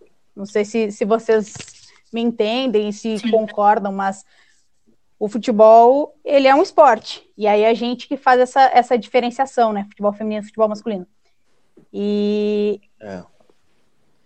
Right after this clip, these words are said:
Speaker 1: mas o, o que é feito dentro de campo é a mesma coisa. Um,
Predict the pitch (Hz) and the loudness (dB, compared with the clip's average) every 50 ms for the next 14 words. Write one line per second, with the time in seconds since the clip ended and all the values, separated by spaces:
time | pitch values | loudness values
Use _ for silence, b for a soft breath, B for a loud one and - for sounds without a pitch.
0 | _ _ _ _ - 214 214 208 202 202 202 - - - - - - - - _ | _ _ _ _ -10 -4 -2 0 0 0 -2 -6 -16 -20 -20 -16 -16 -16 -14 _
1 | 226 226 - - 262 247 262 - - - 269 285 330 339 - - 285 247 254 254 | -10 -10 -4 0 0 0 0 -2 0 0 2 2 2 -2 -4 -4 0 2 2 2
2 | 247 247 240 220 233 - - 240 233 269 302 480 - - 311 254 208 190 - _ | 2 -2 -6 -6 -8 -4 -2 0 0 0 0 -4 -6 -2 -2 0 0 -2 -6 _
3 | _ _ _ _ _ _ _ - _ - 214 208 214 208 202 202 220 240 247 - | _ _ _ _ _ _ _ -16 _ -8 -6 -4 -4 -4 -4 -2 -4 -4 -4 -4
4 | - 330 294 240 202 196 180 b b b b b b b b _ _ _ _ _ | -2 0 0 0 0 -2 -8 b b b b b b b b _ _ _ _ _
5 | _ _ _ _ _ _ - 196 185 | _ _ _ _ _ _ -18 -18 -18